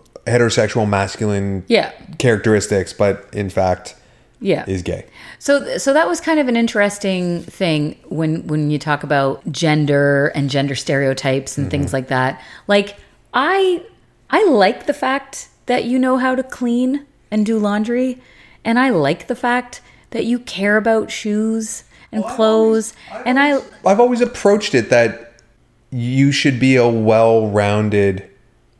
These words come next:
Speaker 2: Person.
Speaker 1: adult
Speaker 2: Yeah.
Speaker 1: in all sorts of things. And if you're gonna go out, you should know something about food. If you're gonna drink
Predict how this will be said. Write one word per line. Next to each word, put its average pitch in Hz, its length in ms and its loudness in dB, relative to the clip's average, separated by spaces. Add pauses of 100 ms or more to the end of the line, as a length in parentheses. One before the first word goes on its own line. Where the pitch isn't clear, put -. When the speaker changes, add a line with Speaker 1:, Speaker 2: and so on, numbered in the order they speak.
Speaker 2:
Person. 98 400 2
Speaker 1:
adult - 280 -8 (120)
Speaker 2:
Yeah. 247 380 -2 (640)
Speaker 1:
in 117 400 0
all 127 160 4
sorts 120 300 0
of 104 80 -2
things. 92 340 -6
And 110 160 -2
if 107 200 -2 (100)
you're 117 240 -2
gonna 123 220 2
go 120 200 4
out, 165 400 2 (320)
you 120 320 0
should 117 380 -2
know 117 180 4
something 113 380 0
about 107 280 0
food. 92 460 -4
If 101 240 -4
you're 110 140 0
gonna 117 240 0
drink 117 320 -2